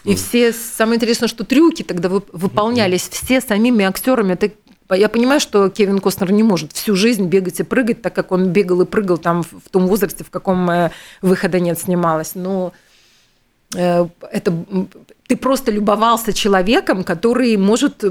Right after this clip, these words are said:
Speaker 1: прыгнуть, пробежать, э, э, повернуть голову вот так, как он поворачивает. Наверное, есть, э, вообще, эм, ну, в моем представлении, те актеры, которые должны играть все время, а, одну,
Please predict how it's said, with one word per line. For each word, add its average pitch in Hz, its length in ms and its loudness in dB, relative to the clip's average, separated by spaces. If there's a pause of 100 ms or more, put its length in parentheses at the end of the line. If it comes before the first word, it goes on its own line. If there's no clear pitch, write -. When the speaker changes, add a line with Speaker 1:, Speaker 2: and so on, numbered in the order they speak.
(120)
Speaker 1:
прыгнуть, 240 600 0
пробежать, 208 680 0 (100)
э, 196 60 0
э, 202 340 4
повернуть 208 540 2
голову 226 400 2
вот 202 200 0
так, 214 120 0
как - 180 -6
он 196 140 0
поворачивает. 180 800 0
Наверное, 233 580 0 (320)
есть, 202 520 0
э, 185 200 4
вообще, 190 600 0 (440)
эм, 165 680 -4
ну, 208 280 2
в - 20 -20
моем 208 320 2
представлении, 175 540 -2
те 202 140 -2
актеры, 349 340 0
которые 220 360 0
должны 202 440 2
играть 226 400 2
все - 240 -8
время, 220 500 2 (340)
а, 165 280 -6
одну, 240 640 2